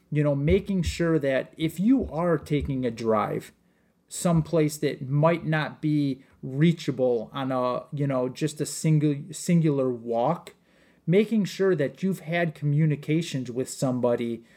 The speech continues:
like, you know, telling a parent, telling a significant other, telling a friend, like, "Yeah, man, I gotta drive out to, you know,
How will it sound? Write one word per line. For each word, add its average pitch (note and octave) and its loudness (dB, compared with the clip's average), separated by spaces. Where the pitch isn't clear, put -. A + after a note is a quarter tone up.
like, C#3 0
you D3+ 4
know, B2+ 0
telling D#3+ 2
a C#3 -2
parent, C3+ -4
telling D3+ 0
a C#3 -4
significant C#3 -4
other, B2+ -2
telling D3 -2
a B2+ -4
friend, C3 -4
like, B2 -2
"Yeah, C#3+ 4
man, C#3 -2
I C#3 -4
gotta C#3 0
drive C3+ 0
out C3 0
to, C3 0
you C3 -2
know, B2 -2